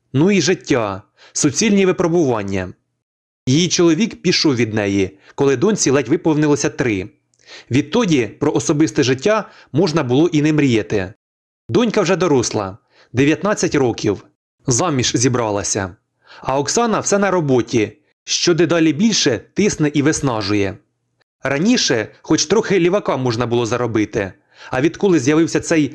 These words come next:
Максим Валерійович, так нічого не можна. А тут ще й коліно розбила, дорогі колготки зіпсувала. По дорозі ж до вагона побачила відлюдника.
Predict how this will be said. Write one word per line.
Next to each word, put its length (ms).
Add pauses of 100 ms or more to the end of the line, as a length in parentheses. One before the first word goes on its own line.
(140)
Максим 400
Валерійович, 840 (340)
так 220
нічого 380
не 120
можна. 560 (680)
А 140
тут 320 (100)
ще 180
й 40
коліно 380
розбила, 600 (320)
дорогі 340
колготки 500
зіпсувала. 760 (680)
По 120
дорозі 380
ж 60
до 120
вагона 520 (140)
побачила 500
відлюдника. 800